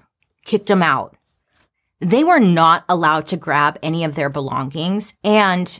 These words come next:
as they left, white people came in and looted their homes. They were just, like, taking everything. It was fucked up. Because remember, this is new American land, and white people were so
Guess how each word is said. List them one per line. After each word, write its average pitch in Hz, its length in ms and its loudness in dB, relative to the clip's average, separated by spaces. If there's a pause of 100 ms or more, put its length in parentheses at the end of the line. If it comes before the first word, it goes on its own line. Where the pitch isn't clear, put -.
as 190 240 0
they 302 160 0
left, 139 680 -4 (560)
white 180 340 0
people 156 300 0
came 160 320 0
in 151 220 2
and 160 200 -2
looted 175 460 2
their 202 180 2
homes. 151 680 -2 (240)
They 254 100 0
were 330 60 4
just, 294 140 -2
like, 254 120 -2
taking 214 340 0
everything. 139 720 -4 (380)
It - 40 -20
was - 140 -10
fucked - 380 -20
up. - 360 -16 (500)
Because 240 220 0
remember, 269 560 2 (420)
this 262 160 0
is 247 140 2
new 247 360 4
American 190 720 2
land, 311 480 0 (340)
and 202 180 2
white 208 220 0
people 262 220 -4
were 196 180 -4
so - 480 -2